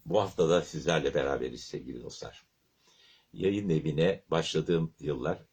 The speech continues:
bin dokuz yüz doksan iki yılında bana hediye edilen bir küçük kitapçık gözüme çarptı. Dünyanın Atsız Bilgeleri. Bu kadar hızlı geçiyor ki zaman gerçekten.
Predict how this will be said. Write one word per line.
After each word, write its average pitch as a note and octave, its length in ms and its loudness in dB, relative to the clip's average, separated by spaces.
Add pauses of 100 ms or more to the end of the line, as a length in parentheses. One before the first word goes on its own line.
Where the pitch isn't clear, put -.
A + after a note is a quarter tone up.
bin D2+ 340 -6
dokuz D#2 220 -10
yüz - 60 -12
doksan C#2+ 300 -6
iki C#2 160 -10
yılında C2 500 -4 (160)
bana D#2 340 -2 (120)
hediye D#2+ 380 -2
edilen C#2 380 -6 (560)
bir E2 160 2
küçük - 240 -16
kitapçık - 440 -4 (680)
gözüme D#2+ 380 2
çarptı. - 540 -8 (960)
Dünyanın F#2 600 2 (480)
Atsız A2 540 2
Bilgeleri. C#2+ 580 2 (1040)
Bu - 20 -20
kadar B2 240 6
hızlı E2+ 380 4 (160)
geçiyor E2 360 0
ki C#2+ 100 -8
zaman C2 320 -4
gerçekten. D2+ 580 -6